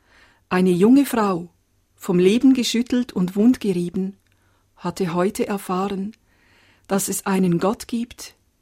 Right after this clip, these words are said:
der Schuld vergibt. Ja, dass dieser Vater im Himmel nicht weit weg ist von uns und unseren Nöten hier auf Erden. Dass er Leben neu gestalten kann und dass er ganz gerne Menschen gebraucht,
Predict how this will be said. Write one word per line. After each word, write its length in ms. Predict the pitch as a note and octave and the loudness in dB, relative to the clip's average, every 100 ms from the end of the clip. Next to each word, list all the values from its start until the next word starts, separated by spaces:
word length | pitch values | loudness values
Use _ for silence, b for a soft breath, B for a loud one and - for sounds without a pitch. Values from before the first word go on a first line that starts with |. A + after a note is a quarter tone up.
| _ | _
der 120 | F3 | -8
Schuld 340 | E3 G3 G3+ - | -4 -2 -4 -4
vergibt. 720 | A3 A3 A3+ F3+ - - _ _ _ b b b b - | -8 -6 -8 -8 -16 -20 _ _ _ b b b b 0
Ja, 380 | F#3+ G3 B3 - _ _ _ | 2 2 0 -10 _ _ _
dass 180 | G3 G3 | -4 0
dieser 240 | A3+ G#3+ | 2 0
Vater 480 | - F#3+ G#3 B3+ B3+ | 0 0 2 0 0
im 100 | G3+ | 0
Himmel 340 | F3+ A3 G#3+ | 2 2 2
nicht 300 | F#3+ A#3+ - | 2 2 0
weit 340 | G3 F3 G3 D#3+ | -4 -2 -4 -2
weg 260 | D#3+ G3+ | -2 0
ist 200 | C4 B3+ | -4 -4
von 220 | - G#3+ - | -6 -6 -2
uns 420 | G3 A3 C#4 - | 0 2 0 -6
und 280 | _ F3+ - | _ -10 -4
unseren 420 | G3 G3 F3 F3 | -4 -2 -2 0
Nöten 400 | E3 G3 - A3 | 0 -4 -6 -8
hier 300 | G3 F#3+ - | -4 -6 -6
auf 200 | F#3 - | -10 -8
Erden. 460 | F3+ F3 E3+ E3 - _ _ _ _ b b b b b b _ | -8 -8 -10 -12 -14 _ _ _ _ b b b b b b _
Dass 220 | F3 - | -8 -8
er 220 | - E3+ | -6 -4
Leben 440 | E3 F3 A3+ A#3+ A3 | -2 -2 2 2 2
neu 220 | G#3 B3 | 2 0
gestalten 640 | - - E3+ E3+ - E3+ | -2 -4 -4 -4 -6 -10
kann 360 | - F3 E3+ - _ _ _ _ _ _ _ | -6 -8 -8 -12 _ _ _ _ _ _ _
und 120 | F#3+ | -6
dass 160 | F3+ E3+ | -4 -4
er 60 | F3 | -2
ganz 320 | D3+ A3 - | -2 -2 0
gerne 320 | G#3+ A3 B3 | 0 2 2
Menschen 400 | E3+ E3+ G#3+ C4+ | 2 0 0 -2
gebraucht, 680 | B3 F#3 E3+ F#3+ B3+ - | -2 -4 -4 -4 -8 -18